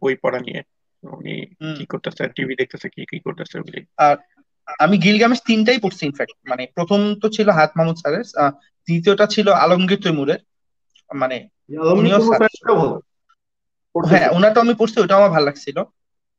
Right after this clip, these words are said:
Speaker 2: তো আমি ওয়েট করেছিলাম যে জাহিদ আগেই বলছিল যে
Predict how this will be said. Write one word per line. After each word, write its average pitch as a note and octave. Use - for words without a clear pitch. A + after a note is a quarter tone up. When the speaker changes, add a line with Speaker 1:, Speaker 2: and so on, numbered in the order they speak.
Speaker 2:
তো G3+
আমি A3
ওয়েট D#3+
করেছিলাম B3+
যে B3
জাহিদ F3
আগেই F3+
বলছিল D3+
যে C3+